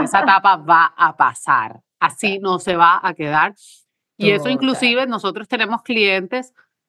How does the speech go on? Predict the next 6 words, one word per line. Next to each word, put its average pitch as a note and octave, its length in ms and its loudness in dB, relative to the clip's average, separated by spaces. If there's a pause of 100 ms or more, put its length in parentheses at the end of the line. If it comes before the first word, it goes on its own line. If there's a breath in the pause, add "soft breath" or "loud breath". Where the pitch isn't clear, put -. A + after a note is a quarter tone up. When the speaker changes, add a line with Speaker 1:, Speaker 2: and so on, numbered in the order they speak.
Speaker 1:
que F#3 280 -2
nos F#3+ 200 0
ha E3 100 2
tocado G3+ 720 2
decirles, F3 840 -4 (1200)
si A3 640 -2